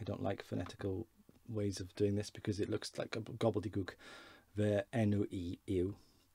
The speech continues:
So it is Fy enw i yw. My name is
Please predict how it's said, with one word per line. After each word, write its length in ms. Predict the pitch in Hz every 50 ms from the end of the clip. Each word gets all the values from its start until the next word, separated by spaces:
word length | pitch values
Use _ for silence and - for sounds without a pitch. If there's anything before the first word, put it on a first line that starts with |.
| _ - - - - - - - - _ _ _ _ _ _ _ _ _ _ _
So 180 | - - 104 98
it 60 | 95
is 180 | 92 87 - 98 92 87
Fy 220 | 104 117 147 143 - - - - - _ _ -
enw 300 | 101 98 98 95 104 104 - - - _ _ - 107
i 280 | 101 95 92 92 - - _ _ - -
yw. 240 | 101 87 80 - - - _ _ _ _ -
My 540 | 95 90 90 90 95 98 104 113 117 127 135 - -
name 480 | 107 98 95 92 90 92 90 87 87 - _ _ _ -
is 440 | - 87 82 80 80 - - -